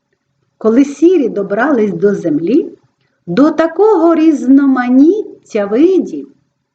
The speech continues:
то вони тут багато намісили всякого. Бачите,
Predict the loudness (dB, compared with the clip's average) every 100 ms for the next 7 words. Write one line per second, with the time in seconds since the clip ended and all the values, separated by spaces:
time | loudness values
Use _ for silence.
0 | _ -4 0 0 2 4 2 0 -12 -14
1 | _ _ _ -16 -16 -16 _ -20 -20 -4
2 | 0 0 -2 -8 -12 -12 -6 -4 0 -2
3 | -2 -10 _ -2 0 0 -2 -6 -10 -20
4 | _ -6 -2 -2 -2 -6 -20 _ _ _
5 | _ _ _ _ _ _ _ _ _ _
6 | _ _ _ _ _ _ _ _ _ _
7 | _ _ _ -18 -18 -10 -10